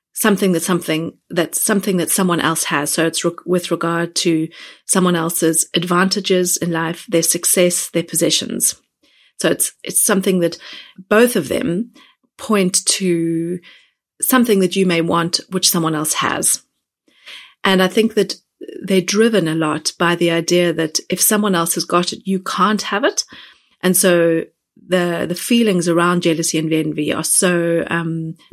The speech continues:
painful often because we live in a culture which says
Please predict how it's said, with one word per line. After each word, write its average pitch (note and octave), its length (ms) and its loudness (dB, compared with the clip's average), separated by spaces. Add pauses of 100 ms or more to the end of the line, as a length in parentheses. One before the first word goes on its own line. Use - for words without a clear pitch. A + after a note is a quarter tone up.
(100)
painful F#3+ 460 2
often - 360 -2 (320)
because F3+ 340 2
we F#3 120 2
live F#3 180 2
in F#3 100 0
a F3 100 -2
culture - 680 -4 (400)
which F3 300 2
says E3 640 2